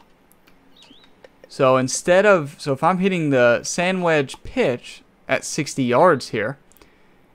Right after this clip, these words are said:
instead of changing the loft like this to take off distance, I'm only gonna change the spin here. And let's say I'm in between clubs. So I wanna carry it about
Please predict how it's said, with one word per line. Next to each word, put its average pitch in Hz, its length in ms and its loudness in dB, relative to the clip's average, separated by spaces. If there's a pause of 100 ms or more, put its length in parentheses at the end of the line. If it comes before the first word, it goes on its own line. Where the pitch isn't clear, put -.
(160)
instead 156 600 0
of 170 280 0 (180)
changing 151 520 -2
the 117 80 -2
loft 123 720 -2 (320)
like 120 260 -4
this 170 320 0
to 117 100 -14
take 123 280 -4
off 110 260 -4
distance, 131 640 -6 (880)
I'm 240 260 -2
only 160 320 -4
gonna 139 240 -2
change 151 600 -6
the - 120 -20
spin 190 720 -6 (460)
here. 165 420 -2 (1120)
And 131 100 -4
let's 143 200 -2
say 170 140 -4
I'm 139 160 0
in 143 120 -2
between 170 420 -8
clubs. 151 760 0 (800)
So 135 120 -6
I 123 60 0
wanna 135 180 -2
carry 139 320 0
it 135 60 0
about 127 280 -2